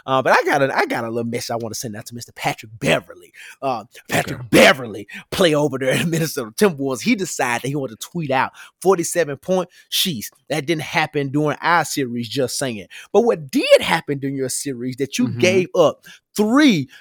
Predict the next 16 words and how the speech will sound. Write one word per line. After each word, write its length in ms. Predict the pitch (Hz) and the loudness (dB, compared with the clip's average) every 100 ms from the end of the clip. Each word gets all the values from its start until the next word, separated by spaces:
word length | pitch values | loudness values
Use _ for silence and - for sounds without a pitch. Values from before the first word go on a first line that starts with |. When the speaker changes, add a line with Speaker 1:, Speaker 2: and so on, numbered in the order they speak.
| - 123 | -16 0
Speaker 1:
double-digit 880 | 190 277 262 190 127 160 190 160 120 | 6 8 8 4 6 4 6 2 0
leads 480 | 123 208 226 170 - | 2 4 4 2 0
in 140 | 180 | 0
the 120 | 147 - | -2 -2
fourth 300 | 156 190 190 | -2 -2 -2
quarter? 560 | - 170 185 147 - - 208 | -2 4 4 4 2 0 -2
<laughs> 140 | 226 - | -4 4
That's 220 | 262 - | 4 6
what, 240 | 196 170 | 4 4
that's 220 | 196 - | 6 4
also 460 | 202 170 185 - 202 | 6 4 4 2 0
Speaker 2:
<laughs> 20 | |
Speaker 1:
ain't 200 | 170 139 | 2 2
happening 400 | 127 120 127 123 | 2 0 0 0
right 220 | 117 120 113 | 2 0 0
now. 220 | 113 | -4